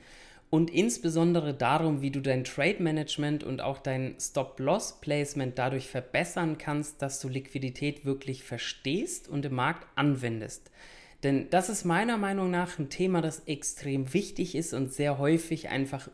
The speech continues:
übersehen wird oder nicht wirklich gelebt. Und ich muss sagen, ich hab dieses Thema auch erst in den letzten Wochen so richtig aufgearbeitet und in mein Trading integriert.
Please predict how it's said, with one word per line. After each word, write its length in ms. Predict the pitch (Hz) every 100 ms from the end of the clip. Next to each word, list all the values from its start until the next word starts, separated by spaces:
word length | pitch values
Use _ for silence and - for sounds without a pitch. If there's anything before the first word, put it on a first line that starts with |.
| -
übersehen 680 | 135 131 120 127 170 175
wird 220 | 165 165 135
oder 240 | 135 139
nicht 360 | 135 - - 131
wirklich 400 | 139 143 135 -
gelebt. 560 | 131 123 147 143 - - - -
Und 160 | 143 156
ich 140 | 170
muss 180 | 190 185
sagen, 240 | 170 185
ich 140 | 180 180
hab 120 | 175
dieses 280 | 170 165 -
Thema 340 | 185 175 104
auch 220 | 120 165
erst 260 | 175 151 -
in 80 | 143
den 120 | 135
letzten 380 | 139 151 - 139
Wochen 280 | 147 - 131
so 160 | 135
richtig 480 | 143 151 - 135 - _
aufgearbeitet 1080 | 127 135 185 - - 113 143 147 143 143 131
und 160 | - 139
in 140 | 135
mein 180 | 131 131
Trading 580 | - 139 139 156 147 139
integriert. 880 | 131 135 139 127 123 139 139 -